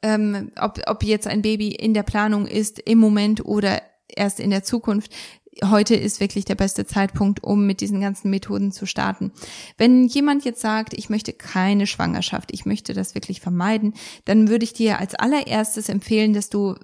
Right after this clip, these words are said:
mit einer N-F-P-Beraterin arbeitest, dass du wirklich ganz konkret,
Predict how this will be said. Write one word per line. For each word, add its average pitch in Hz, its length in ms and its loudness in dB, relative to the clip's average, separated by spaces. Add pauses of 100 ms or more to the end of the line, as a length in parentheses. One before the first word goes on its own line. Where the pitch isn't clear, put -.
(120)
mit 214 260 0
einer 190 240 -2
N-F-P-Beraterin 196 1000 0
arbeitest, 269 580 -2
dass 208 100 -6
du 190 140 -4
wirklich 196 320 -6
ganz 254 220 -4
konkret, 226 480 -2